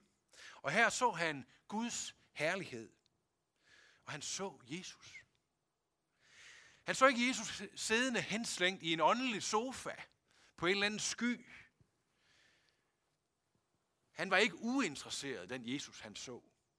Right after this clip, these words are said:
Men nu, hvor Stefanus blev forfulgt og blev stenet, der så han Jesus rejse sig op.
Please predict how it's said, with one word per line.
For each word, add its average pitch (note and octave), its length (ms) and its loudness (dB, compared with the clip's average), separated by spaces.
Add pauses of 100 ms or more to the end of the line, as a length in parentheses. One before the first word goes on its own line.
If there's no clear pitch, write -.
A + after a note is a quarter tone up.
(1160)
Men D3 120 -4
nu, A#3+ 260 2
hvor A3+ 100 2
Stefanus F#3 720 -4
blev D#3 240 -4
forfulgt C#3 640 -2
og A#2+ 120 -8
blev B2 100 -2
stenet, G3 680 -2 (300)
der C3+ 60 -8
så B3 360 4 (100)
han F#2 300 -8 (360)
Jesus C#3+ 680 0 (340)
rejse D#3 440 2
sig G#2+ 280 -4
op. G#2+ 260 -10